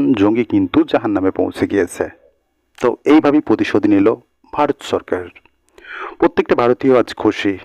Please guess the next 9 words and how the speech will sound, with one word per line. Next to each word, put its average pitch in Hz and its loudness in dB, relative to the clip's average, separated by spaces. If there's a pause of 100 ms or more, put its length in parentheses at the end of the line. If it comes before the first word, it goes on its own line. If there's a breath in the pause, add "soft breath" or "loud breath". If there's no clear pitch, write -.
(420 loud breath)
কারণ 151 4
যেভাবে 143 2
পাকিস্তান 127 -2 (120)
কাশ্মীরে 110 2
বর্বরোচিত 101 2
হামলা 95 0
চালিয়েছিল 110 -2 (420)
পাকিস্তানি 110 0
জঙ্গিরা, 107 0